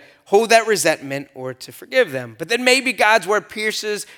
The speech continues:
your heart. After all, Paul said this to the church in Ephesus. He said, "Get rid of all bitterness, rage, anger,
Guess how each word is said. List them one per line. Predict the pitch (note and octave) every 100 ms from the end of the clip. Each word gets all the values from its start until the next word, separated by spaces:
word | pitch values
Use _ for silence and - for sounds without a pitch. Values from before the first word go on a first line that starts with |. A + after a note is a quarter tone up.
| _
your | C#3 F3 E3+ D#3
heart. | - G3 C#3
After | F3+ F#3 G#3+
all, | G#3
Paul | G3 - G#3+
said | G3+ G3 D#3+
this | G3+ G#3
to | F#3
the | D#3
church | - F#3+ E3+
in | D#3+
Ephesus. | F3 F3+ F3+ - B2 - - - -
He | G#3
said, | A#3+ G#3
"Get | A#3
rid | F#3 F3 A3+
of | B3+
all | F3+ G#3 G#3
bitterness, | C#3+ A3 G#3 E3+ C3 A2 - -
rage, | F3 G3+ F#3 D3 C3 B2 - _ -
anger, | G#3+ G#3+ G3 C#3+ B2